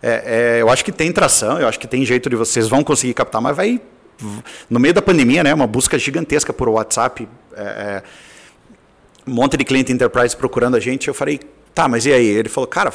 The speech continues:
vamos fazer um bridge. A gente bota uma grana, os investidores da rodada anterior, a gente tá, a gente adora a empresa, vamos botar mais dinheiro na empresa e daí jogamos a, a, a captação de série A pro, pro, pro começo do ano que vem, pro,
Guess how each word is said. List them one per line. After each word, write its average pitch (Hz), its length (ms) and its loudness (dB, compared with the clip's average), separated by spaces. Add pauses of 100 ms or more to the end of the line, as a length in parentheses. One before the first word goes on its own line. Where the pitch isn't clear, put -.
vamos 139 220 0
fazer 294 140 0
um 320 100 4
bridge. 220 380 2 (1120)
A 113 80 -10
gente 147 240 -2
bota 147 320 4
uma 185 100 4
grana, 185 540 6
os 131 160 2
investidores 135 480 2
da 135 80 2
rodada 135 340 4
anterior, 127 240 0
a 190 40 0
gente 165 260 -2
tá, 143 280 4
a 120 100 -2
gente 123 220 -2
adora 135 460 2
a - 20 2
empresa, 147 560 2 (320)
vamos 143 240 2
botar 214 200 4
mais 233 180 2
dinheiro 269 300 4
na 214 100 2
empresa 214 460 0
e 147 60 2
daí 151 200 2
jogamos 180 420 2
a, 202 280 4
a, 139 480 2
a - 20 2
captação 135 480 -2
de 147 60 -2
série 131 240 2
A 147 200 4
pro, 208 280 -2
pro, - 240 0
pro - 160 -4
começo 135 480 0
do 131 80 -2
ano 127 100 -2
que 107 140 -12
vem, 139 240 -6
pro, 113 280 -6